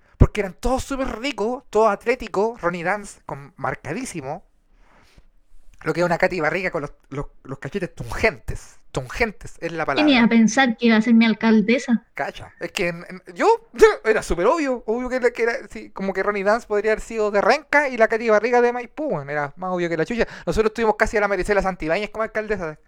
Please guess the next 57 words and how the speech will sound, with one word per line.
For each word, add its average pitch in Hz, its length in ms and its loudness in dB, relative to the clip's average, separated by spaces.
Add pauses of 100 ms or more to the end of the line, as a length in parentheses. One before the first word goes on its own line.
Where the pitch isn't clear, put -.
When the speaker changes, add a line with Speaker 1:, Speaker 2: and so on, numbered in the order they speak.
(400)
Speaker 1:
Todas 170 160 6
las 190 80 4
comunas 220 380 2
Kuma, 262 480 -2
la, 185 420 2
la, 196 200 4
la 190 120 4
derecha 202 320 6
pone 226 180 0
gente 226 380 -8 (140)
de 190 140 -2
la 202 80 2
tele, 208 260 0
weón, 151 240 -6
así, 240 160 2
Speaker 2:
Esa, 240 120 4
esa 233 300 4
sí 240 160 4
que 254 60 4
hubiese 254 260 2
sido 240 200 2
Speaker 1:
así 214 120 4
nos 208 120 6
Speaker 2:
Kuma, 214 100 6
Speaker 1:
miran, 196 220 6
Speaker 2:
weón. 202 80 0
Speaker 1:
po, 180 80 -4
weón, 135 260 -10
nos 151 140 -10
miran 220 260 -2
así, 214 220 -2
po, 214 80 -8
weón. 120 240 -14 (680)
Y 165 80 -8
estuvimos 208 260 0
a - 40 2
punto 214 180 0
de 196 60 0
tener 196 180 0
a 175 80 2
Pato 202 180 4
Achurra, 147 640 -2 (340)
Pato 180 200 -6
Achurra 220 340 -8
como 233 120 -10
alcalde 233 360 -10
acá. 135 160 -16 (580)
Sí, 262 200 -6
pues, 196 180 -4
y 180 60 -2
a 180 40 0
mi, 185 100 -8
y 170 100 -4
Alejandro 220 380 0
era 220 100 2
chistosito, 185 560 -2
pues, 160 120 -4